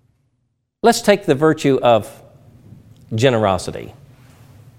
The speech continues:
Generosity is a great grace, isn't it? But it can be practiced. You can teach your children to be generous. Part of the educational process of teaching your children as a covenant child,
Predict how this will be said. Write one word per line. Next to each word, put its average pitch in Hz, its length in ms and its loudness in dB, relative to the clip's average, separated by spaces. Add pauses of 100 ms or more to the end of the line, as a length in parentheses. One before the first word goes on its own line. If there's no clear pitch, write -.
(1300)
Generosity 196 560 4
is 127 180 -2
a 120 60 -2
great 135 340 0
grace, 104 400 0
isn't 92 240 -6
it? - 180 -18 (760)
But 226 80 4
it 269 100 2
can 208 120 0
be 262 120 2
practiced. - 580 -6
You 262 120 2
can 151 160 -2
teach 226 240 -4
your 143 80 0
children 131 400 -4
to 104 40 -4
be 107 120 -2
generous. 104 600 -4 (1700)
Part 247 220 2
of 226 40 -2
the 208 100 4
educational 190 560 0
process 143 720 0 (720)
of 139 240 2
teaching 185 360 0
your 151 100 4
children 117 480 0
as - 160 -4
a 104 60 -2
covenant 147 480 -2
child, 123 600 0